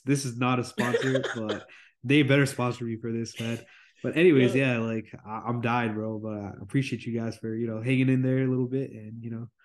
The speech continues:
Speaker 1: waiting for
Speaker 2: Pra-,
Speaker 1: this pod to come out.
Speaker 2: prayers up for my boy, A-Ray. He
Speaker 1: Hey,
Speaker 2: stuck
Speaker 1: man.
Speaker 2: around. Let's fucking get it, bro. It was a great show. Let's get it.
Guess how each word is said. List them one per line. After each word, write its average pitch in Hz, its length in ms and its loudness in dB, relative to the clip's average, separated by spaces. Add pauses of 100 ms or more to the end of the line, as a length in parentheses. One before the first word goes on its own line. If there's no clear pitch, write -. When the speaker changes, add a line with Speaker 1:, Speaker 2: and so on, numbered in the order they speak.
(320)
Speaker 1:
waiting 127 240 6
for - 40 -8
Speaker 2:
Pra-, 127 100 6
Speaker 1:
this 120 80 0
pod 117 200 -4
to 117 60 -6
come 117 220 -6
out. 123 120 -8 (460)
Speaker 2:
prayers 180 260 0
up 180 180 -2
for 175 120 -6
my 175 160 0
boy, 165 240 -2
A-Ray. 170 500 -2
He 170 120 -14
Speaker 1:
Hey, - 100 -8
Speaker 2:
stuck 175 160 0
Speaker 1:
man. 180 100 0
Speaker 2:
around. 190 420 2
Let's 170 200 -6
fucking 160 320 -6
get 165 160 0
it, 151 100 -2
bro. 151 260 -2 (300)
It 160 60 -4
was 151 100 -4
a 156 60 -6
great 160 240 -4
show. 156 320 -4 (280)
Let's 139 140 -10
get 143 160 -2
it. 135 120 -6